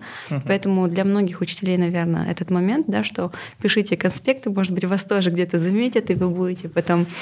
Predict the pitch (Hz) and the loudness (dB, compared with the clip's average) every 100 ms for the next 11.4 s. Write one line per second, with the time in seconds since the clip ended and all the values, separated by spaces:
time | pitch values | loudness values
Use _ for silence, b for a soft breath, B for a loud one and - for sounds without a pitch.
0 | B B B 180 175 180 233 247 208 202 | B B B 0 2 2 0 0 0 0
1 | 202 190 180 165 - 180 175 180 190 170 | 0 0 0 -2 -2 0 0 2 2 0
2 | 180 175 170 175 180 180 180 175 - 170 | -2 -4 -4 -2 2 2 2 -2 0 0
3 | 175 175 175 170 - 175 180 175 170 170 | 0 0 0 -2 -4 -4 -2 -2 -2 -4
4 | 170 B B B B 202 202 202 202 190 | -8 B B B B 0 2 2 0 -2
5 | 190 202 190 - 190 180 180 202 196 202 | 0 2 0 2 2 2 0 -2 0 2
6 | 190 233 - 247 202 - 196 196 175 233 | 2 2 2 2 2 0 -2 0 2 2
7 | 285 208 185 B B B 196 175 185 180 | 2 0 -2 B B B -6 -4 -2 -2
8 | 175 175 180 175 175 170 180 175 175 185 | -4 -4 0 2 2 0 0 2 2 0
9 | - 196 175 165 165 160 226 285 - 196 | 2 4 4 4 4 2 0 0 0 -2
10 | 175 - - 175 175 190 175 170 170 175 | -2 -2 0 2 4 4 4 2 0 0
11 | - 185 165 | 2 2 2